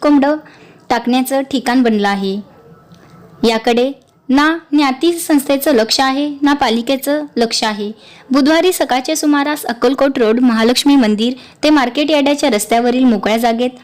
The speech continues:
कोंबड्यांचा ने आण करणाऱ्या आयशर गाडी आणि एका टेम्पो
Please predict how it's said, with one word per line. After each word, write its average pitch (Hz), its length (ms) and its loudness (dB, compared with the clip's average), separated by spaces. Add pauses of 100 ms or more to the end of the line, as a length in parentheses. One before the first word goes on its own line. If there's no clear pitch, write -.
(360)
कोंबड्यांचा 339 560 2 (180)
ने 294 180 4
आण 339 180 4
करणाऱ्या 254 440 2
आयशर 233 460 -4
गाडी 269 320 -2 (320)
आणि 285 200 2
एका 285 260 0
टेम्पो 262 480 -2